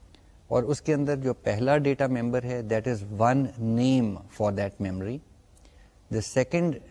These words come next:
data member جو ہے، it is another name for the same location and so on۔ اب اگر ہم نے انٹ آئی اور چار سی کر دیا یونین کے اندر، تو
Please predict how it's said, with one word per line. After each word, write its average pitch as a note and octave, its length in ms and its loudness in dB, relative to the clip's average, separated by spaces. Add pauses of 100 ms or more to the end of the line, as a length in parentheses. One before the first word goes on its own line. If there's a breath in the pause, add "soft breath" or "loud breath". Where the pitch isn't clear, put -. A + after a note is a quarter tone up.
(120)
data A#2+ 300 0
member G#2+ 320 -2
جو G#2+ 140 -2
ہے، A2 220 -6 (400 soft breath)
it C3 180 2
is C3 320 -2
another D#3+ 300 2
name B2 320 0 (140)
for B2+ 80 2
the B2 120 -2 (200)
same D3+ 200 2
location A2+ 560 -2 (1040)
and A#2+ 100 -2 (160)
so C#3+ 220 2
on۔ F2+ 80 -8 (880 soft breath)
اب A#2 140 2
اگر C3 200 2
ہم B2+ 120 0
نے B2+ 240 0 (560)
انٹ D3+ 340 4 (300)
آئی A2+ 320 0 (760)
اور A2 160 0 (140)
چار A#2+ 340 2 (120)
سی A#2+ 360 -2 (280)
کر G#2 160 2
دیا G2+ 200 -2
یونین G#2 440 0
کے F#2+ 120 -8
اندر، E2+ 260 -8 (1160 soft breath)
تو C3 240 2